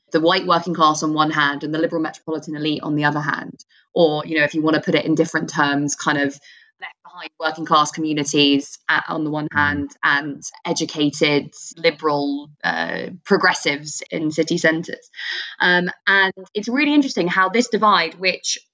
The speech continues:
Speaker 1: on the face of it, and I mean, even under the surface, when you actually look at the different class makeups of these two groups that are often pitted against each other, they both contain, on our definition of class, on that asset-based definition of class, a wide spectrum of, you know,
Speaker 2: Mm.
Speaker 1: asset owners, kind of, you know, what I would call mini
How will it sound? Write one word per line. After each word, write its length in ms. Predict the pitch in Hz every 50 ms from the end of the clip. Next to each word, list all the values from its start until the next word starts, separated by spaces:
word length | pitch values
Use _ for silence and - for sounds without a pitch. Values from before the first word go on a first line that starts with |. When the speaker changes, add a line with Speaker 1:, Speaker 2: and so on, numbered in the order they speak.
| _ _ _
Speaker 1:
on 160 | 220 226 233
the 60 | 226
face 280 | 214 - 277 285 277 -
of 60 | - 175
it, 80 | 156 -
and 120 | 180 190
I 60 | 196
mean, 200 | 202 208 233 254 254
even 120 | 254 254 240
under 220 | 233 233 233 208
the 100 | 180 190
surface, 480 | - - 233 226 220 220 - 165 156 -
when 100 | 165 175
you 60 | 185
actually 280 | 190 - - - 175 175
look 320 | 180 208 214 202 - -
at 100 | 170 -
the 80 | - 170
different 320 | - 175 175 - 170 170
class 300 | - 180 180 170 165 -
makeups 480 | 185 175 170 165 - 160 - - - 170
of 100 | 160 156
these 200 | - 170 165 -
two 180 | - - 180 160
groups 560 | 151 - 160 165 156 156 - _ - - - 160
that 260 | 165 151 151 151 - - _ _ _ _ _
are 100 | 170 170
often 200 | 160 - - 165
pitted 240 | 180 180 165 - 160
against 320 | 165 180 175 180 - -
each 180 | 175 - - -
other, 320 | 156 160 - - - - _ _ _ _ _ -
they 80 | 185
both 300 | 175 214 220 220 233 -
contain, 800 | - 202 180 175 - - 220 214 196 160 - - - - 175 180 _ _ _ _ -
on 100 | 175 175
our 260 | 170 185 202 196 175
definition 500 | 170 175 165 - 170 160 156 151 - 151
of 100 | 143 _
class, 320 | _ 143 127 - - - -
on 100 | 160 160
that 140 | 156 - -
asset-based 500 | 185 185 - - - - 156 151 156 -
definition 400 | 165 160 - 160 147 151 - 156
of 80 | 151
class, 380 | _ - - - - 170 - - - - - - -
a 60 | 190
wide 340 | 180 196 202 196 196 196 190
spectrum 800 | - - - 180 - - - - - 170 - - - - 175 _ _ _ _ _ _ _ _
of, 320 | 175 170 165 165 165 160
you 120 | 175 170
know, 80 | 156 151
Speaker 2:
Mm. 60 | 151
Speaker 1:
asset 320 | 156 160 151 - - 160 -
owners, 480 | 170 160 156 156 151 147 147 147 143 -
kind 180 | - 160 147
of, 100 | 147 143
you 60 | 165
know, 120 | 151 147 139
what 100 | - 139
I 20 |
would 140 | 147 147 -
call 140 | - 165 151
mini 300 | 151 160 156 151 147